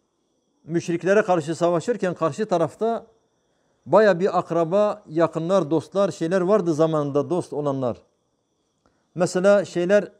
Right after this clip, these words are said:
çıktığı zaman mübareze, Utbe, Şeybe, Velid İbni Utbe mübarezeye çıktıkları zaman karşılarına hani meydan okudular. Karşılarına Ensar'dan üç kişi çıktılar.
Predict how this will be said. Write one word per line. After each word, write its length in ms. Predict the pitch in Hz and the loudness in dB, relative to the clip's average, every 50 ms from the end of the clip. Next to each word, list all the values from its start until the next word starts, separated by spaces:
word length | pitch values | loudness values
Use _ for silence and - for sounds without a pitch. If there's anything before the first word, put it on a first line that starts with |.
| _ | _
çıktığı 400 | - - 165 - - 185 208 220 | -6 -6 -6 -4 0 4 4 4
zaman 280 | 175 180 185 175 165 156 | 4 4 2 2 0 0
mübareze, 680 | 160 165 165 156 170 170 165 165 156 - 160 170 170 - | 0 0 2 4 4 4 4 4 2 0 2 0 0 2
Utbe, 500 | 196 202 190 190 131 156 170 170 175 165 147 _ _ _ _ _ _ _ _ _ _ _ _ _ _ | 0 -2 -2 -2 -4 -4 -2 0 -2 -2 -6 _ _ _ _ _ _ _ _ _ _ _ _ _ _
Şeybe, 640 | - - 185 196 202 180 151 175 180 185 180 160 - _ - | -8 -2 2 2 2 2 2 2 2 2 2 0 -4 _ -12
Velid 380 | - 147 151 156 185 196 190 190 | -4 -2 0 2 2 0 0 0
İbni 280 | 185 202 151 165 160 | -2 -4 -4 -2 -2
Utbe 520 | 165 165 208 196 147 147 160 185 202 208 - - _ _ _ _ _ _ _ _ _ _ _ _ _ _ _ _ _ _ _ _ _ _ _ _ _ _ _ - | -2 0 -2 -4 -4 -2 0 0 0 0 -2 -8 _ _ _ _ _ _ _ _ _ _ _ _ _ _ _ _ _ _ _ _ _ _ _ _ _ _ _ -6
mübarezeye 640 | 143 165 180 170 180 190 180 180 180 156 156 214 214 | 0 0 2 4 6 6 6 6 2 2 2 2 2
çıktıkları 640 | 208 - 190 170 - 196 185 - 190 202 220 240 190 | 2 0 -6 -6 -4 -8 -4 -2 0 2 2 2 0
zaman 360 | 165 196 202 214 233 240 214 - - _ _ _ _ _ _ _ _ _ _ _ _ _ _ _ _ _ _ | 0 -2 -2 -2 -4 -4 -6 -10 -18 _ _ _ _ _ _ _ _ _ _ _ _ _ _ _ _ _ _
karşılarına 720 | - 175 180 160 - 185 180 180 175 185 196 208 214 208 | 0 0 0 0 0 0 0 2 2 2 2 2 2 2
hani 200 | 185 185 185 185 | 2 0 0 -2
meydan 360 | 175 170 180 180 160 208 220 208 | 0 0 0 2 4 2 2 2
okudular. 460 | 196 - 165 175 165 208 233 226 220 | 0 -2 -2 -2 0 0 0 0 2
Karşılarına 600 | - 190 175 - - 185 190 190 196 226 226 139 | 0 0 0 0 0 -2 -2 0 0 -2 -2 -2
Ensar'dan 600 | 160 190 196 180 - - 185 190 - 220 226 214 | -2 -2 -4 -2 -2 0 -2 0 2 0 -2 -2
üç 220 | 185 226 - - | -2 -6 -8 -8
kişi 260 | - 202 165 - 208 | -8 -8 -8 -8 -8
çıktılar. 520 | 175 170 - - - 165 151 131 110 95 | -8 -10 -10 -6 -4 -2 -2 -2 -2 -4